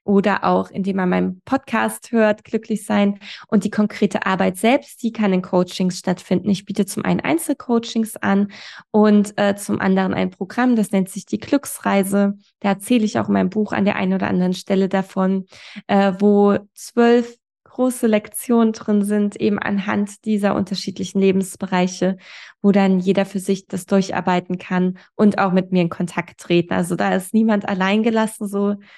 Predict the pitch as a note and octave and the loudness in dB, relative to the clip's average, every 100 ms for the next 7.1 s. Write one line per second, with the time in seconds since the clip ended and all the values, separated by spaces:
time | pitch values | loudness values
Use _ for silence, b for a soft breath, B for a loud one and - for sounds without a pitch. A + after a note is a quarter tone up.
0 | B _ - A3+ A3 A3 G3+ G3+ G#3 - | B _ 2 4 4 0 -2 0 -4 -2
1 | G3+ G#3 G#3+ - G3+ F#3 - - G3 G3+ | 0 0 0 -2 0 -2 -10 -6 -2 0
2 | G3+ D4 - - _ - C#4+ - - E4+ | 0 -2 -2 -12 _ -2 -2 -2 -10 -8
3 | C4+ - G3 G3 F#3+ - F#3+ F3+ F3 E3+ | -6 -2 0 0 -2 -2 0 0 0 -2
4 | F3+ F3+ F3+ F3 F#3 F3+ F3+ F3+ E3+ E3+ | -4 -2 -4 -2 -4 -4 -2 0 0 -4
5 | - - - F#3 F3+ F3 E3 D#3 F#3+ F3 | -8 -14 -6 -2 0 0 -4 -4 -4 0
6 | F3+ F#3 F#3 B B _ F3+ F3 F3 F3 | 0 0 -4 B B _ 0 2 4 4
7 | F3 | 0